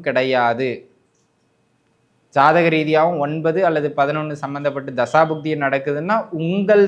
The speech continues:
சார்பில் வெற்றி உறுதி, அதுல எந்த மாற்றமுமே இல்லை. சரிங்களா?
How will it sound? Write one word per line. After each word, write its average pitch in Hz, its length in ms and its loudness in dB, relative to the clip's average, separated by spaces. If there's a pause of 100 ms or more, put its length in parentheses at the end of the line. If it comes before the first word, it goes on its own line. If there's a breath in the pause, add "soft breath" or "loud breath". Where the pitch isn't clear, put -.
சார்பில் 180 500 2
வெற்றி 139 320 -6
உறுதி, 107 220 -12 (1120)
அதுல 123 260 -2
எந்த 143 120 -2 (100)
மாற்றமுமே 127 540 -4
இல்லை. 101 140 -6 (180)
சரிங்களா? 135 380 -10